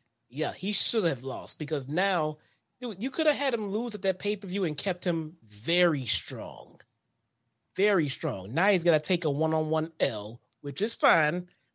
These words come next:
You pass his momentum to someone else. So that is fine within itself. But realistically, he should have lost that battle royal. They,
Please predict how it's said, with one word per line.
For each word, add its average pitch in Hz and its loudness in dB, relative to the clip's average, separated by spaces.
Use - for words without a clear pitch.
You 135 -20
pass 139 -4
his 151 -6
momentum 156 -2
to 156 -2
someone 147 -2
else. 175 0
So 123 -6
that 120 -6
is 170 -2
fine 180 4
within 180 2
itself. 180 0
But 160 4
realistically, 185 4
he 143 -2
should 160 -2
have 131 0
lost 151 0
that 107 -8
battle 113 -8
royal. 151 0
They, 160 0